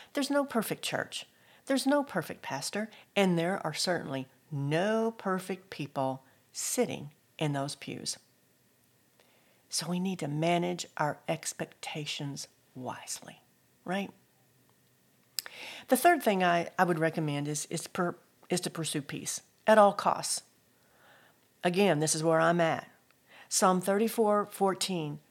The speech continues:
"Turn from evil and do good. Seek peace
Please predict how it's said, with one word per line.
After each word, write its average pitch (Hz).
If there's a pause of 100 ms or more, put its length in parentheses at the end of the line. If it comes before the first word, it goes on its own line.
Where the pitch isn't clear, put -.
(140)
"Turn 247
from -
evil 156 (180)
and 180
do 170
good. 151 (520)
Seek - (240)
peace -